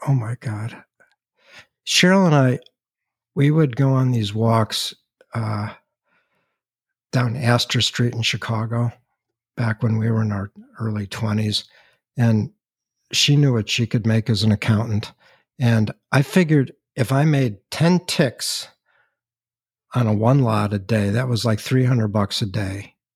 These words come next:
And that would be, like, seventy-two thousand dollars a year.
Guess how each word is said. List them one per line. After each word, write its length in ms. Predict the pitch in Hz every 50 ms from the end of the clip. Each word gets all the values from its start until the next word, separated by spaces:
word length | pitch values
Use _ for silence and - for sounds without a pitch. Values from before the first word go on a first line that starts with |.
| _ _ _ _ _ _ _ _ _ _ _ _ _ _ _ _ -
And 460 | - 117 117 113 113 110 107 104 107
that 200 | - 120 123 123 113
would 100 | 104 101
be, 120 | 117 113
like, 200 | 104 104 101 -
seventy-two 500 | - - 123 110 117 113 104 - - 113
thousand 380 | - - 110 104 104 92 98 98
dollars 360 | 95 95 98 98 95 90 -
a 20 | 110
year. 300 | 107 107 120 - -